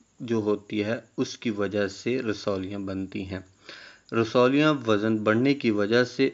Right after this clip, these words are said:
और बदन में एस्ट्रोजन की मिकदार बढ़ने की वजह से ये रसौलियाँ बन जाती हैं। और कई ख़वातीन को पीरियड्स लेट आते हैं या फिर रुक रुक कर आते हैं, दिन ऊपर नीचे हो जाते हैं, तो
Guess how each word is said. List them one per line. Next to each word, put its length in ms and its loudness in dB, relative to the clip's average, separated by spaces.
और 200 4
बदन 320 2
में 280 4
एस्ट्रोजन 1000 0
की 180 0
मिकदार 520 0
बढ़ने 380 2
की 160 0
वजह 300 0
से 120 0
ये 220 2
रसौलियाँ 460 -6
बन 260 -2
जाती 380 -6
हैं। 240 -8
और 180 8
कई 240 6
ख़वातीन 720 2
को 260 4
पीरियड्स 600 2
लेट 400 2
आते 300 0
हैं 200 0
या 220 4
फिर 240 0
रुक 280 0
रुक 240 0
कर 240 2
आते 360 -2
हैं, 340 -2
दिन 280 4
ऊपर 360 2
नीचे 320 0
हो 200 2
जाते 360 0
हैं, 240 -4
तो 260 -4